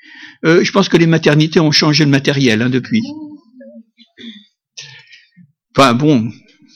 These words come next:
me semble-t-il. Quoique, je veux bien croire que dans un pays de, d'infortune, des pays du tiers-monde, il y a encore des conditions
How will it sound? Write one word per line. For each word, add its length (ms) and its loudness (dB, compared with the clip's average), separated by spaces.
me 140 2
semble-t-il. 580 2
Quoique, 540 6
je 140 2
veux 120 6
bien 200 4
croire 240 2
que 100 0
dans 240 0
un 60 2
pays 580 2
de, 300 4
d'infortune, 800 2
des 120 2
pays 240 4
du 120 0
tiers-monde, 520 2
il 100 0
y 80 6
a 60 4
encore 240 2
des 120 2
conditions 600 2